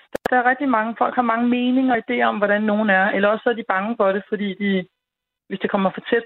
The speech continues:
på, så ved de ikke lige, hvordan de skal gribe det an, fordi de, de måske har nogle, nogle fordomme, men, men altså, lær dem at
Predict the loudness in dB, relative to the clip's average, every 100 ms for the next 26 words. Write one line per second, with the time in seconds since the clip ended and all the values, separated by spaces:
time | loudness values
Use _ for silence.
0 | -2 -2 0 -2 -2 -2 -2 0 0 0
1 | -2 -4 -2 -2 0 2 2 2 -2 -4
2 | -6 -6 -6 -8 -4 -2 0 2 0 2
3 | 0 0 0 -2 2 2 2 2 0 -2
4 | -2 -6 _ _ _ _ _ _ _ -6
5 | -2 0 0 -2 -6 _ -4 -2 -2 0
6 | 0 2 4 2